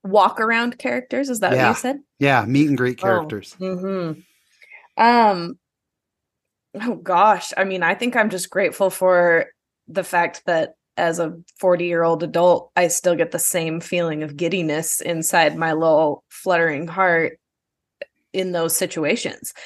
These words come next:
Speaker 1: I love the element of surprise with the walk around characters and that I can get all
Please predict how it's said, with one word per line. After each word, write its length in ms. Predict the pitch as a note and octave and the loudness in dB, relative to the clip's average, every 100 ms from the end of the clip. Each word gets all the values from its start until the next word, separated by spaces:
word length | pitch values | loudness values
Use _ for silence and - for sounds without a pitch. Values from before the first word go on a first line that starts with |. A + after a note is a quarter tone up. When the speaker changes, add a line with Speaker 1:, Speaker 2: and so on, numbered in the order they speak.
| - | -4
Speaker 1:
I 100 | - B3 | 2 6
love 240 | C#4 B3 | 6 6
the 80 | C4+ | 4
element 420 | B3 C4 B3 B3 | 6 6 4 0
of 80 | A3+ | -4
surprise 640 | - F#3 F3 F3 A2 - - | -4 0 0 0 -2 -2 -2
with 180 | E3+ E3+ | -2 0
the 80 | D#3 | 2
walk 240 | D3+ - | 2 2
around 260 | E3 D3 E3 | 0 0 -4
characters 520 | D#3+ D#3 F3+ - - | -4 -4 -6 -6 -6
and 120 | E3 | -4
that 100 | D#3+ | -4
I 60 | D#3+ | -4
can 240 | - E3 | -6 -6
get 200 | E3+ E3 | -2 0
all 420 | E3+ E3 D#3+ E3 | 2 4 4 2